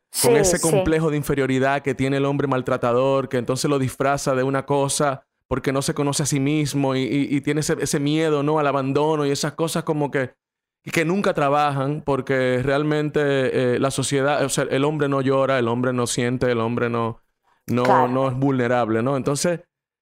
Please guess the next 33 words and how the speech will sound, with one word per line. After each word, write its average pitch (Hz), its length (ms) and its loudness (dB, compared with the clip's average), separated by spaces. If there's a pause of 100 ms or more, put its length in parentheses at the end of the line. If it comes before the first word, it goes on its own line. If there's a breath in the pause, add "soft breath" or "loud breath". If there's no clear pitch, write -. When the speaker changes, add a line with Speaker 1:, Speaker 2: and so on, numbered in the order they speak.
(260)
Speaker 2:
yo 156 120 0
siento 202 320 -2
que, 165 400 0
que 139 560 0
y, 143 260 -2
y 147 60 2
tú 147 80 -2
bien 160 160 0
lo 170 80 2
dijiste, 151 320 0
como 135 300 -2
tú 143 220 -2
has 143 120 -2
criado 139 260 0
a 135 60 -2
tus - 180 -4
hijos 131 240 2
varones, 127 500 0
igual 110 320 -2
me, 120 200 0 (240)
eh, 113 100 0
pensé, 123 340 -2
pens-, 151 220 -2
Speaker 1:
Sí, - 160 2
Speaker 2:
pensé 247 280 6
Speaker 1:
que 202 80 2
Speaker 2:
en 190 40 4
mi 185 60 4
Speaker 1:
tiene 156 160 4
Speaker 2:
madre. - 180 4
Speaker 1:
una 247 80 4
parte 247 220 2
femenina 240 680 2